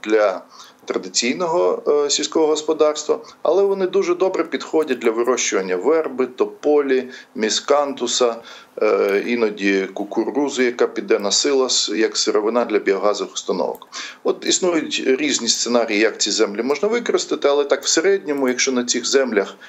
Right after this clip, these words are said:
е, причому не на всіх чотирьох міль-, е, е, мільйонів гектарів, а ми беремо половину, якби, для, е, енергетичних культур, а другу половину залишаємо др-,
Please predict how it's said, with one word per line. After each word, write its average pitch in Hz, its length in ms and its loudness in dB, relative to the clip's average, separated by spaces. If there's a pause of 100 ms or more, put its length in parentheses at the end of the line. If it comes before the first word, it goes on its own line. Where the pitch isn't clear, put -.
(440)
е, 110 160 4
причому 131 360 0
не 131 120 2
на 143 80 2
всіх 202 260 0
чотирьох - 420 0
міль-, 107 240 -2
е, 101 420 0
е, 104 140 2
мільйонів 104 420 0
гектарів, 92 480 -2 (100)
а 101 100 0
ми 151 180 2
беремо 147 380 0
половину, 113 800 0
якби, 87 300 -4
для, 98 480 0 (400)
е, 90 340 2
енергетичних 196 640 0
культур, 185 460 -2
а 139 120 4
другу 196 260 0
половину 151 420 2
залишаємо 117 560 0
др-, 104 200 -4